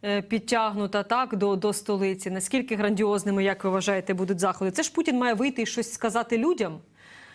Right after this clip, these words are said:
Мабуть, якусь же символічну перемогу він все ж таки принесе.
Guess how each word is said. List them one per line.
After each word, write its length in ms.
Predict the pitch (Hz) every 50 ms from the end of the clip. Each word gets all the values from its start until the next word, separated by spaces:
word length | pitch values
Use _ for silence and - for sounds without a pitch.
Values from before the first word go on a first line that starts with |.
| - - -
Мабуть, 360 | 196 202 208 185 214 214 -
якусь 260 | 233 226 - 240 233
же 160 | 190 202 214
символічну 680 | 202 - - 254 240 214 233 247 269 262 - - 233 220
перемогу 500 | 226 247 247 247 247 269 285 262 220 214
він 120 | 226 226
все 200 | 220 - - 247
ж 100 | 233 -
таки 200 | - 226 - 233
принесе. 580 | 196 - - 247 247 247 247 233 - - 311 339